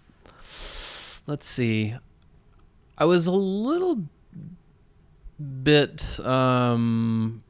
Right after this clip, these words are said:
I, I mean, I was in, uh, really good at art. You know, I, I took, uh, you know, th-, I think it was three different art classes.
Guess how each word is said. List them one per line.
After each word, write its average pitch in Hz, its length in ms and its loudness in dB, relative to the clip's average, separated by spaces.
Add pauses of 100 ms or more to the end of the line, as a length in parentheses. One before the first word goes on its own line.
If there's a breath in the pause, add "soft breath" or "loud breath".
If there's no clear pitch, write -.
(120)
I, 175 120 10
I 180 120 6
mean, 190 120 6
I 185 60 6
was 185 160 6
in, 170 260 4
uh, 135 120 2
really 165 340 6
good 147 160 6
at 139 140 6
art. 113 340 4
You 127 140 -2
know, 117 200 4
I, 120 220 4
I 120 120 4
took, 127 280 0
uh, 98 220 -4
you 117 160 -2
know, 117 260 0
th-, - 260 -10
I 113 60 -2
think 147 140 -4
it 107 40 -4
was 107 160 -6
three 123 220 -6
different 117 300 -4
art 110 160 -4
classes. 110 640 -4